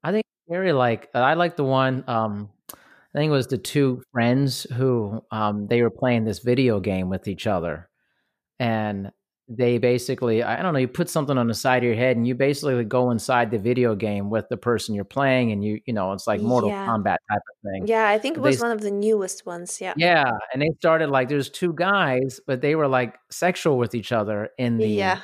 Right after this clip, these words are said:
Speaker 1: video
Speaker 2: Oh, it was so disturbing, this
Speaker 1: It was
Speaker 2: episode. <laughs>
Speaker 1: crazy. I was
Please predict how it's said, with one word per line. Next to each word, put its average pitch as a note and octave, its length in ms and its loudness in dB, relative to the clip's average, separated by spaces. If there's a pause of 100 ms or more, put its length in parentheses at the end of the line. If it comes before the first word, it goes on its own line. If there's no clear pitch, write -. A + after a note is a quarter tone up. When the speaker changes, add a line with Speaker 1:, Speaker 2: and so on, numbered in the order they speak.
Speaker 1:
video E3+ 300 4
Speaker 2:
Oh, B2 40 2
it E3 80 -6
was G#3+ 260 0
so A#3+ 300 2
disturbing, G#3+ 920 -2
this - 240 -10
Speaker 1:
It F3+ 80 2
was F#3+ 220 2
Speaker 2:
episode. - 60 -14
<laughs> C4+ 100 -10
Speaker 1:
crazy. A3 220 4 (380)
I F3 120 4
was F3 160 2